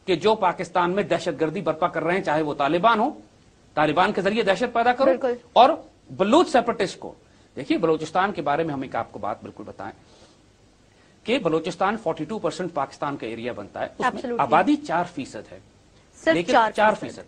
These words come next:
Speaker 1: उस चार फीसद से भी ढाई फीसद जो है वो पश्तून और नॉन बलूचीज हैं, और जो डेढ़ फीसद बलूच हैं जिनकी total आबादी बनती है, उसमें भी नाइंटी परसेंट, नाइंटी नाइन परसेंट पाकिस्तान से मोहब्बत करने वाले हैं।
Speaker 2: बिल्कुल।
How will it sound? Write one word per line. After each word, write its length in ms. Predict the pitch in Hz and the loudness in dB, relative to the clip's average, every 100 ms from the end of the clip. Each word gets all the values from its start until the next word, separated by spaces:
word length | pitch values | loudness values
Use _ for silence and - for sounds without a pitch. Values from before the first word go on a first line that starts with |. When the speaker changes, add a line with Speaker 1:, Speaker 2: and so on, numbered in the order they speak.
| _ | _
Speaker 1:
उस 180 | 294 - | -6 -2
चार 200 | 196 202 | 0 0
फीसद 240 | 226 220 | -2 -8
से 160 | 226 220 | -8 -8
भी 120 | 208 | -8
ढाई 280 | 220 - 196 | -8 -6 -6
फीसद 260 | 208 185 214 | -6 -6 -6
जो 140 | 180 | -6
है 140 | 190 | -6
वो 100 | 220 | -6
पश्तून 420 | 220 160 - 208 208 | -6 -8 -8 -8 -4
और 100 | 170 | -4
नॉन 220 | 147 165 | -4 -4
बलूचीज 400 | 131 127 127 104 | -4 -8 -8 -14
हैं, 160 | 101 - _ _ _ _ - - | -16 -20 _ _ _ _ -20 -4
और 140 | 226 | -2
जो 100 | 226 | 0
डेढ़ 280 | 240 180 269 | 0 0 0
फीसद 320 | 330 247 - | 0 -4 -4
बलूच 420 | 185 151 196 262 - | -4 -2 -2 -4 -8
हैं 200 | 113 98 | -10 -6
जिनकी 240 | 165 208 | -6 -6
total 280 | 175 180 214 | -6 -4 -2
आबादी 300 | 151 156 180 | 0 -2 -2
बनती 300 | 151 147 143 | -6 -6 -4
है, 100 | 175 | -4
उसमें 360 | - - 233 | -4 -6 -4
भी 100 | 277 | -2
नाइंटी 440 | 240 147 180 202 320 | -2 -2 -2 2 2
परसेंट, 360 | 254 - 185 | 2 -4 -6
नाइंटी 240 | 190 175 170 | -4 -6 -4
नाइन 220 | 190 240 | -4 -4
परसेंट 360 | 233 170 240 240 | -4 -4 -4 -2
पाकिस्तान 360 | 151 - 175 | -4 -2 -4
से 120 | 175 | -4
मोहब्बत 340 | 214 160 156 202 | -4 -2 -4 -2
करने 240 | 165 143 | -4 -4
वाले 240 | 113 107 98 | -6 -8 -8
हैं। 80 | |
Speaker 2:
बिल्कुल। 320 | 220 214 233 | -10 -10 -10